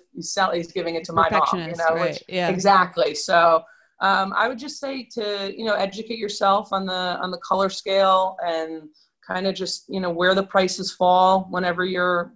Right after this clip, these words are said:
Speaker 1: whenever you're in the market for a stone, and, and, you know, don't go,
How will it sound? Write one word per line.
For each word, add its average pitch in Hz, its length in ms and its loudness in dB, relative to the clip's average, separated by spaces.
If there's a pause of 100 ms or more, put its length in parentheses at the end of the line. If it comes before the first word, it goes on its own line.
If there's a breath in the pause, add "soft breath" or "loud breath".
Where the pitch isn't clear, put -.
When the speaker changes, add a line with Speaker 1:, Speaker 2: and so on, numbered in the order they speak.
Speaker 1:
whenever 180 320 -4
you're 180 400 -4 (160)
in 180 100 -8
the 180 60 -4
market 175 400 4
for 180 140 2
a 170 40 2
stone, 190 540 2
and, 175 220 -6 (440 soft breath)
and, 196 400 0
you 220 120 0
know, 196 220 0 (400)
don't 240 200 2
go, 240 460 2